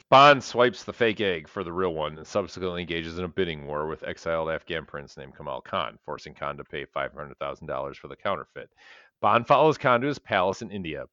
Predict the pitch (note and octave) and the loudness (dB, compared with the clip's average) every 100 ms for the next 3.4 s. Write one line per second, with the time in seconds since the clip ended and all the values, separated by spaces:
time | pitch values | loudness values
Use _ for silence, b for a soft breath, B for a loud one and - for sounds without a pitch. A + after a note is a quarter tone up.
0 | _ F#2+ A2 B2 - A#2+ - A#2+ G#2+ G2+ | _ 2 2 0 -6 -8 -2 0 2 0
1 | G2 F2+ G2+ F#2+ F#2+ D#2+ - D2 C#2+ F2+ | -4 -4 -6 -4 -2 -2 -4 -10 -8 -8
2 | E2 C#2+ D#2+ D2+ D#2+ D#2 C#2+ D2+ D2+ E2+ | -8 -10 -14 -8 -8 -8 -10 -10 -10 -8
3 | F2+ C#2+ - | -4 -4 -6